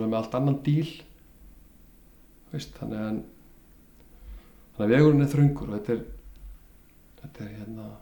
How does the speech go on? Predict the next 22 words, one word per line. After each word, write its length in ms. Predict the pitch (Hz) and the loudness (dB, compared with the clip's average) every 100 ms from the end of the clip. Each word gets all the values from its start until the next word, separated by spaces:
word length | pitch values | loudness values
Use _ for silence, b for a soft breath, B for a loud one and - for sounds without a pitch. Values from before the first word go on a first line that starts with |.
| - - - - | -20 -20 -20 -14
það 100 | 113 | -8
er 60 | 104 | -6
verið 100 | 104 | -6
að 80 | 127 | -4
kenna 200 | 127 117 | -4 -4
okkur 160 | 110 | -8
eitthvað 180 | 110 107 | -10 -12
allt 180 | - 113 | -8 -6
annað 140 | 104 | -6
en 80 | 101 | -6
við 80 | 104 | -6
erum 160 | 104 104 | -8 -6
alin 360 | 107 104 107 113 | -6 -6 -8 -12
upp 120 | - | -8
við. 140 | 120 - - - | -6 -6 -12 -14
Það 220 | 101 120 | -8 -6
er 60 | 127 | -6
bara, 180 | 120 107 - - - - - - - - | -8 -8 -12 -20 -20 -20 -20 -20 -14 -6
það 140 | 120 | -6
er 120 | 120 117 | -4 -4
erfitt 460 | 117 104 90 - | -4 -6 -12 -10
og, 120 | 110 | -10